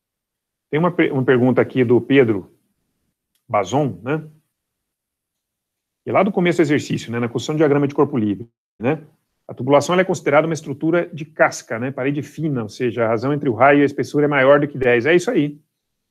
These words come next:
É exatamente isso. É comum encontrar estruturas de parede grossa nas indústrias. É muito raro, é muito raro.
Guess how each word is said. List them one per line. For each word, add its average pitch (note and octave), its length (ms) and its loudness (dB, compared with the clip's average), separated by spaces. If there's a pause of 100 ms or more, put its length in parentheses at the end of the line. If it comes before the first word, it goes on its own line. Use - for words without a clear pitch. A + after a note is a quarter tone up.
(100)
É A#2+ 60 -6
exatamente E3+ 540 -2
isso. - 280 -6 (260)
É A#2 80 -20
comum D#3 160 -2
encontrar E3 340 2
estruturas D3 560 0
de D3 80 -6
parede C3+ 280 2
grossa C#3 340 4
nas A#2 140 -8
indústrias. A#2+ 500 0
É G3 80 2
muito A3+ 240 2
raro, A#2 420 2
é B2 60 -8
muito E3+ 180 -4
raro. A2 320 -2